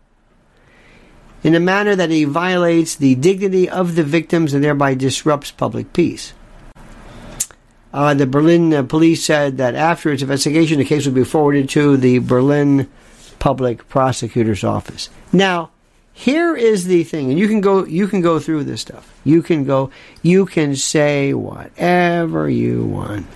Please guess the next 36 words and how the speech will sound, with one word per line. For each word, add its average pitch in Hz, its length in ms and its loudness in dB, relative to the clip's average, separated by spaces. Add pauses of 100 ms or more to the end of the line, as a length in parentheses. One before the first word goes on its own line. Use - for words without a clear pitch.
(520)
about 107 340 0
it. - 60 -14 (540)
First 190 280 2
of 180 100 -2
all, 170 160 2
it's 156 240 -8
not 170 300 0
jurisdictional, 165 920 2
does 120 180 -4
not 156 260 0
really 151 380 2
have 143 300 -2
anything 151 440 0
to 135 140 0
do 143 340 2
with 127 440 0
us. - 400 -2 (840)
But 165 120 4
we 285 240 2
have 262 180 2
a 165 120 0
very 226 580 -2
unique 208 640 0
situation 135 800 -2
regarding 131 760 0 (200)
this 135 160 0
thing 170 240 0
called 139 320 -2
incitement, 131 840 -4
and 131 140 -2
I - 20 2
want 156 200 2
to 139 40 0
talk 143 260 -4
about - 260 -18
this. - 260 -20